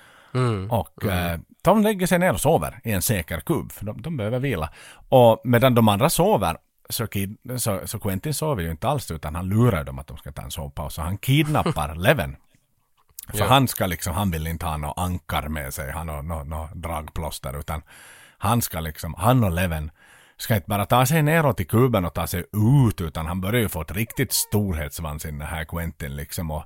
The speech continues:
Speaker 2: han ska rymma och han ska ha henne med sig och nästan liksom att de ska fly mot solnedgången på något sätt, så här med Quentin och, alltså,
Speaker 1: Mm.
Speaker 2: han, han börjar bli riktigt delusional, Quentin, här liksom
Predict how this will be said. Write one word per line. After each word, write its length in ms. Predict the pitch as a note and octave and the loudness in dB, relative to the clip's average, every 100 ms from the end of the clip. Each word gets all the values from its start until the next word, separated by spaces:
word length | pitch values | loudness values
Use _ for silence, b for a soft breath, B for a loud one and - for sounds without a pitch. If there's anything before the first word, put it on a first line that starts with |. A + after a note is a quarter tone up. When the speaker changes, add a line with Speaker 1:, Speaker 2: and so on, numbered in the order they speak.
| B B B B | B B B B
Speaker 2:
han 140 | - F2 | -6 -2
ska 160 | - | -2
rymma 800 | G2 E2+ F#2 F2+ E2 D#2 D2+ D2+ D2+ | -2 0 2 2 2 -2 -4 -4 -4
och 180 | D2 - b b | -6 -10 b b
han 160 | - F2+ | -4 -2
ska 140 | - | 2
ha 80 | A2+ | 4
henne 280 | G#2 G#2+ G#2+ | 4 4 4
med 420 | E2 F2+ F#2+ E2 | 2 0 0 0
sig 220 | - E2 | -2 -2
och 60 | E2 | -2
nästan 340 | F2+ - F#2+ | -2 0 -2
liksom 260 | F2 - F2+ | -2 -2 -4
att 80 | E2+ | -2
de 140 | E2+ | -4
ska 140 | - | -4
fly 280 | F#2+ G2+ G#2 | -2 0 2
mot 260 | F#2+ F2 - | 2 0 -4
solnedgången 1040 | - G2+ G2 F#2 D#2 D#2 F2+ D#2+ D#2 D2 | -2 -2 -2 -4 -4 -6 -4 -4 -4 -6
på 120 | - | -6
något 200 | D#2 D2 | -6 -6
sätt, 260 | - D#2 - | -6 -8 -6
så 100 | - | -8
här 140 | D#2 | -6
med 160 | D#2+ D#2 | -4 -6
Quentin 540 | - D#2+ D#2+ - D#2 | -4 -4 -6 -8 -8
och, 120 | C2+ C#2 - b b b b - | -8 -10 -16 b b b b -4
alltså, 220 | B2+ B2 | 0 2
Speaker 1:
Mm. 220 | G#2+ A2 | 2 0
Speaker 2:
han, 260 | F2 G2 G#2 | 0 0 0
han 140 | G2 G2+ | 0 4
börjar 220 | G#2 F#2+ | 4 4
bli 200 | G2+ G2 | 2 2
riktigt 380 | C3+ - G#2 F#2+ | 2 2 0 4
delusional, 800 | G#2 G#2 A#2+ F#2+ - C2 - - | 6 8 6 4 -2 -12 -16 -12
Quentin, 400 | C#2 A1+ C2 C2 | -10 -10 -8 -8
här 140 | B1+ | -8
liksom 420 | B1+ - - D2 | -10 -10 -8 -10